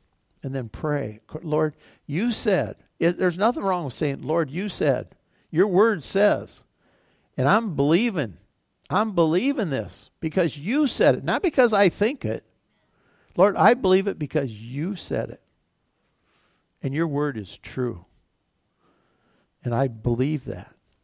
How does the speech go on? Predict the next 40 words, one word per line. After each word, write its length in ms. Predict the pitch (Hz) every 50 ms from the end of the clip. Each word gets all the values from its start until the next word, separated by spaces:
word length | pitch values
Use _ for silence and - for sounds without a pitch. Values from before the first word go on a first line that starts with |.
| _ _ _ _ -
I 120 | - 120 127
believe 400 | 117 104 117 123 127 135 127 -
it." 120 | 95 - _ _ _ _ _ _ _ _
So 180 | - - 160
when 140 | 156 160 156
there's 220 | 156 151 139 - -
things 280 | - 202 226 233 208
in 100 | 196 180
our 160 | 170 160 139
lives 640 | 123 117 117 120 131 147 147 139 127 120 113 - -
that 160 | - 127 123
we 280 | 123 123 120 113 110 - _ -
maybe 300 | 135 127 139 143 160 165
struggle 500 | - - - - 123 117 131 139 131 120
with, 380 | 113 110 - - 123 - - - _ _ _ _ _ _ _ _ _ _ _ _ _ _ _ _ _ _ _ _ _ _ _
you 80 | - 143
know, 80 | 135
things 340 | 131 - 165 175 185 185 160
that 80 | 190 165
we 180 | 151 151 151
pray 420 | 139 - - - - 139 147 151 151
for, 540 | - - - 131 117 107 98 95 92 95 - _ _ _ _ _ -
and 100 | - 131
we're 80 | 139 170
gonna 180 | 185 175 160
continue 520 | - - - 123 - 165 156 160 156 143 123
to 100 | 113 110
talk 340 | - - 131 135 131 -
about 340 | 135 120 117 113 113 - _
prayer. 400 | - - 139 135 123 117 107 98 - _ _ _ _ _ _ _ _ _ _ _ _ _ _ _
You 120 | - 123 110
know, 260 | 110 113 113 117 139
we're 80 | - 120
gonna 140 | 123 120 113
talk 240 | - 135 127 -
about 320 | - 123 113 113 - _ -
persistent 680 | - 143 123 - - - 160 135 - - - 95 98
prayer, 300 | - - 123 117 113 113
things 360 | - - - 139 131 131 - -
that, 180 | 127 - -